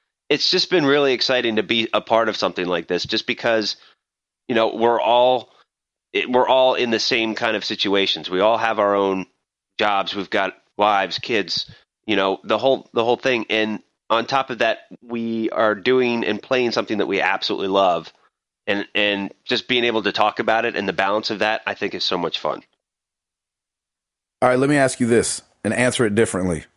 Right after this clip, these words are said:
Speaker 2: And we might edit out that last answer, even though it was really good. But <laughs> what do you attribute, the question I was trying to ask you was,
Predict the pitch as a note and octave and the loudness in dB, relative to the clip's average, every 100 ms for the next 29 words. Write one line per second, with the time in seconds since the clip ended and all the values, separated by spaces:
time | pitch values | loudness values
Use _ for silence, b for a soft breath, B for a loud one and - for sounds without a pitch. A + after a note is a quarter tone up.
0 | _ - G#2 G#2 A2 A2 A2 G#2 G2+ G#2 | _ -2 2 4 4 4 2 0 2 2
1 | G2 G#2+ G2+ G2 F#2 G2 F#2 F2+ G2 G2 | 2 2 2 2 0 2 -2 0 0 4
2 | G2 F#2 G2 F2 F2+ D#2 - _ _ _ | 2 2 0 2 2 0 -6 _ _ _
3 | _ _ - A#2+ C#3 A#2+ F#3 C3+ - - | _ _ 0 2 4 4 2 0 -4 -12
4 | - B2+ E3+ E3+ E3 - E3 C#3 C#3+ A#2 | 0 2 4 4 2 4 2 2 2 2
5 | G#3 F3 C#3 A#2 C3 A2 G2 F#2 G#2 F#2 | 2 4 4 4 2 2 0 2 4 4